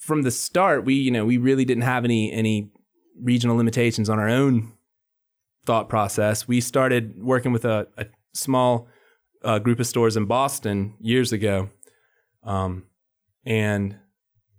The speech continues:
took a trip up there. Me and my wife did, did some, uh, some samplings and everything. And I just on a, on a whi-, not on a whim, but I mean, I, I, I sort of shotgunned out a bunch of media stuff, uh, just to blogs and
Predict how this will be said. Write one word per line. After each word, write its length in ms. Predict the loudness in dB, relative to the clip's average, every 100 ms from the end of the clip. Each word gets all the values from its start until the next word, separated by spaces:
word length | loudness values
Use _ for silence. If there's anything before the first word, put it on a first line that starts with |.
| _
took 180 | -4 -4
a 20 |
trip 240 | -2 0 0
up 200 | -2 0
there. 380 | 0 2 0 -2
Me 160 | 0
and 60 | 2
my 80 | 2
wife 280 | 2 0 0
did, 320 | 0 0 0
did 140 | -4
some, 280 | -2 -2 0
uh, 240 | 0 -2 -6 -8
some 260 | -4 -4
samplings 540 | -2 -2 -2 -2 -4 -2
and 20 |
everything. 280 | -4 -4 -4
And 60 | -2
I 40 |
just 180 | -2 -2
on 140 | -2 0
a, 140 | 0 -4 -18 -20 -4
on 120 | 0
a 60 | 2
whi-, 180 | 0 0
not 200 | 0 2
on 100 | 2
a 40 |
whim, 260 | 0 0 0
but 80 | 0
I 60 |
mean, 100 | 0
I, 100 | -2 -2 -2
I, 60 | -2
I 40 |
sort 180 | -2 0
of 40 | 0
shotgunned 520 | 0 -2 -2 0 2
out 280 | 0 -2 -6 _ _ _ _ -8
a 40 |
bunch 220 | -2 -2 2
of 80 |
media 560 | 2 2 2 2 2 -2 -10 -16
stuff, 640 | -6 -2 0 -2 -6 -20 -12
uh, 200 | -6 -6
just 220 | -6 -8
to 80 | -10
blogs 800 | -10 -14 -6 -2 -2 -4 -10 -10
and 360 | -10 -10 -14